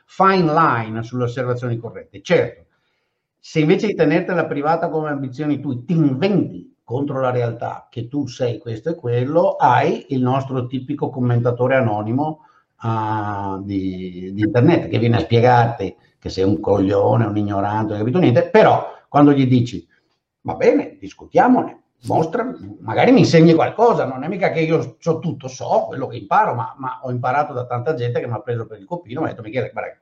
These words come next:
stai dicendo una cazzata'", e, e gliene sono gratissimo, anzi mi permetto di nominare i tre che più mi hanno malmenato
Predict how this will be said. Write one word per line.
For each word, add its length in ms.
stai 160
dicendo 260
una 120
cazzata'", 460
e, 260
e 40
gliene 220
sono 300
gratissimo, 540
anzi 160
mi 120
permetto 360
di 120
nominare 640
i 100
tre 240
che 140
più 160
mi 160
hanno 200
malmenato 1000